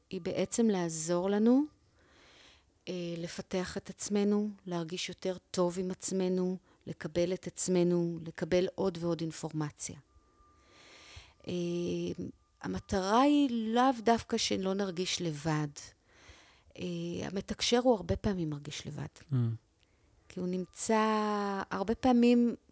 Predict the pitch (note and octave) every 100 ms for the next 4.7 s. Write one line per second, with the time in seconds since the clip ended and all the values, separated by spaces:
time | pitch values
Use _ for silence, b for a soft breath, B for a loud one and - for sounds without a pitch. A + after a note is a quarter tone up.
0 | b b b b b F3 E3+ G#3 A#3 -
1 | A3 F#3 - - - G#3+ A3+ G3 _ _
2 | - F#3+ E3+ F#3 - - B3 C4 D4 C4
3 | A3 G3 - G#3+ G#3 F#3 F#3 E3 F#3 D#3+
4 | D#3 E3 D#3+ D#3 - -